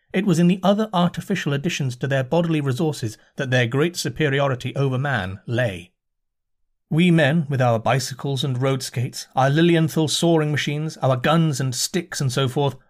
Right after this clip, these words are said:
are just in the beginning of the evolution that the Martians have worked out. They have become practically mere brains, wearing different bodies according to their needs, just as men wear suits of clothes and take a bicycle in a hurry or an umbrella in the wet.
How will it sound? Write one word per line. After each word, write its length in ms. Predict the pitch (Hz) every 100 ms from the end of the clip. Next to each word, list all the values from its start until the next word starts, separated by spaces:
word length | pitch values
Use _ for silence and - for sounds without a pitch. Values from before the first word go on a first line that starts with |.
| -
are 100 | 131
just 240 | 220 214
in 80 | 262
the 60 | 226
beginning 580 | 214 - 202 165 107 -
of 120 | 120
the 120 | 135
evolution 540 | 151 160 160 165 - 120
that 80 | 123
the 80 |
Martians 460 | 123 143 151 127 120
have 100 | 123
worked 300 | 123 139 -
out. 260 | 139 113 - _ _ _ _ _ _ _ _ _
They 80 | 151
have 120 | 156
become 300 | 156 156 165
practically 480 | 143 175 156 135 147
mere 300 | 135 147 160
brains, 680 | 127 120 147 180 110 92 -
wearing 340 | 131 143 135
different 380 | 123 151 151 120
bodies 320 | 143 147 107
according 340 | 101 135 127 117
to 80 |
their 160 | 127 120
needs, 340 | 135 156 120 - _
just 220 | 151 147
as 100 | 135
men 260 | 131 170 165
wear 160 | 156
suits 380 | 147 - 202 -
of 120 | 160
clothes 400 | - 175 165 170
and 160 | 143 131
take 180 | 165 165
a 40 |
bicycle 460 | 123 160 165 143 151
in 80 |
a 60 | 139
hurry 400 | - 165 104 - _
or 140 | - 117
an 80 |
umbrella 460 | 123 123 139 151 -
in 140 | - 110
the 60 |
wet. 320 | 113 147 127